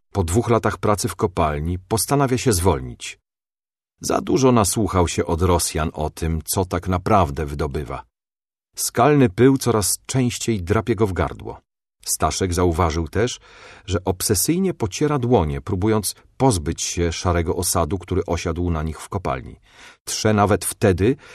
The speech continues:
gdy ręce są już czyste i wymyte. Do decyzji o odejściu skłania go też wypadek, który wydarzył się ostatnio pod ziemią. Zeszli do chodnika, tak jak zwykle,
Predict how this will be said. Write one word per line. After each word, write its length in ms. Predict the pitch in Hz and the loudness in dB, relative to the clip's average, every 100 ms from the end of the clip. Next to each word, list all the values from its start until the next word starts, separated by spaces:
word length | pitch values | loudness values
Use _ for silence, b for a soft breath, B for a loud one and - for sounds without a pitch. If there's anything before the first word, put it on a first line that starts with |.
| B | B
gdy 220 | 104 95 101 | 0 4 6
ręce 280 | 104 120 | 6 2
są 140 | 107 107 | 0 0
już 240 | 95 - | 0 -2
czyste 340 | - 95 - - | 0 0 0 0
i 120 | 120 | 2
wymyte. 440 | 127 147 - - - _ _ _ _ _ _ _ _ - | 2 2 -2 -10 -18 _ _ _ _ _ _ _ _ -4
Do 140 | 92 95 | 2 4
decyzji 560 | 92 - 180 131 92 | 2 4 2 4 0
o 100 | 92 | 0
odejściu 540 | - 95 160 - 131 117 B B B | 0 0 0 0 -4 -4 B B B
skłania 500 | - - - 190 185 | -8 -2 2 2 4
go 120 | 143 | 2
też 240 | 135 147 104 | 2 0 2
wypadek, 640 | 110 92 131 95 104 - | 0 4 2 4 0 -2
który 260 | - 110 95 | -4 -2 0
wydarzył 400 | 101 110 104 98 | 2 2 0 -2
się 140 | - | -2
ostatnio 400 | - - 95 104 | -2 -4 -2 -4
pod 180 | 110 90 | -2 -4
ziemią. 380 | 78 67 62 65 _ _ _ _ _ _ _ _ _ - | -4 -6 -8 -12 _ _ _ _ _ _ _ _ _ -4
Zeszli 400 | 95 185 - 160 | 2 2 2 4
do 100 | 110 | 4
chodnika, 580 | 101 87 117 135 151 156 | 4 4 2 2 -2 -4
tak 160 | 151 | -2
jak 140 | 131 104 | 0 0
zwykle, 480 | 82 73 78 87 | -2 -4 -4 -4